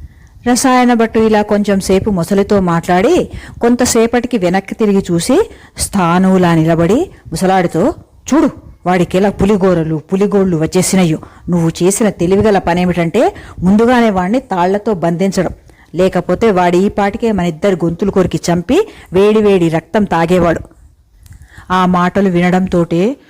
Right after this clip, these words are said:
"నేను మనిషిని కాదు, పులిని, పెద్ద పులిని" అన్న భావన కదులాడింది. పెద్దగా అరుస్తూ కట్లు తెంచుకోవడానికి ప్రయత్నించాను. అవి అరుపులు కావు, గాండ్రింపులు.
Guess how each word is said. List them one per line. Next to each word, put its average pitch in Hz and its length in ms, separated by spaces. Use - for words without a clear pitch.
"నేను 180 220
మనిషిని 175 440
కాదు, 165 360
పులిని, 190 360
పెద్ద 170 220
పులిని" 208 400
అన్న 170 160
భావన 170 400
కదులాడింది. 165 680
పెద్దగా 165 480
అరుస్తూ 165 520
కట్లు 185 380
తెంచుకోవడానికి 165 760
ప్రయత్నించాను. 170 680
అవి 160 220
అరుపులు 175 360
కావు, 151 460
గాండ్రింపులు. 180 680